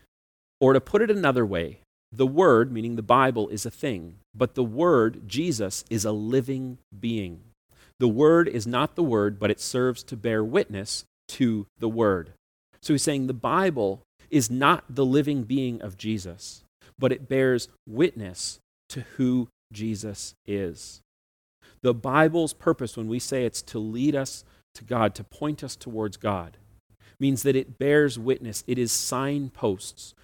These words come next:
that point us and draw us towards Jesus, who is the one that gives purpose and meaning to everything.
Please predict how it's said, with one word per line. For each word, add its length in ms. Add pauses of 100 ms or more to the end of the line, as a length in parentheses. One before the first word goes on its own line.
(180)
that 240
point 400
us 200
and 220
draw 280
us 200
towards 680 (340)
Jesus, 800 (300)
who 100
is 100
the 100
one 300
that 60
gives 240
purpose 600 (300)
and 260
meaning 420 (220)
to 200
everything. 500